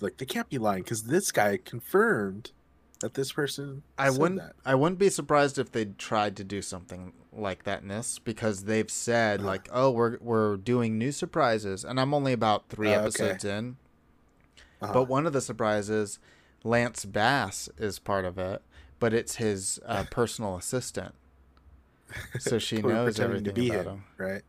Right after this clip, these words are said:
Speaker 2: Yeah.
Speaker 1: I did see that trailer where she was like,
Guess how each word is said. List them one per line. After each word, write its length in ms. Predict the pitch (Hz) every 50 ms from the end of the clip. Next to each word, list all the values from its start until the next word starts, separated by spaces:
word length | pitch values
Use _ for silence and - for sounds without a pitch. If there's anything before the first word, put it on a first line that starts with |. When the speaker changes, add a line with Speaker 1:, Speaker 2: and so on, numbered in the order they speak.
| _ _
Speaker 2:
Yeah. 260 | - 117 120 110 - - - - _ _ _ _
Speaker 1:
I 120 | - 113 120
did 240 | 120 139 151 156 147
see 220 | - - 147 139
that 240 | 123 123 117 117 -
trailer 580 | - - 123 113 107 101 98 98 95 92 90 92
where 240 | 90 101 101 101 95
she 220 | - - - 107
was 180 | 104 98 92 95
like, 400 | 92 90 87 - - - -